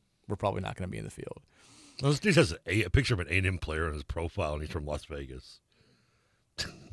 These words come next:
Speaker 1: K-Rob.
Speaker 2: It's like, I don't know. Okay. <laughs> All the streets are about Louisville, though.
Speaker 1: Yeah.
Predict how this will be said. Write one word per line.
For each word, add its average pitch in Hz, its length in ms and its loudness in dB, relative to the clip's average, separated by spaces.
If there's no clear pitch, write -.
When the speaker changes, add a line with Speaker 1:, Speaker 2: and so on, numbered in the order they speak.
Speaker 1:
K-Rob. 101 480 4
Speaker 2:
It's - 1080 -6
like, - 140 -4
I - 40 -6
don't 190 80 -4
know. 160 260 6
Okay. 147 340 0
<laughs> 147 100 -4
All 175 120 12
the 208 40 12
streets 247 260 8
are 240 40 12
about 226 180 12
Louisville, 214 320 12
though. 120 260 10
Speaker 1:
Yeah. 123 320 6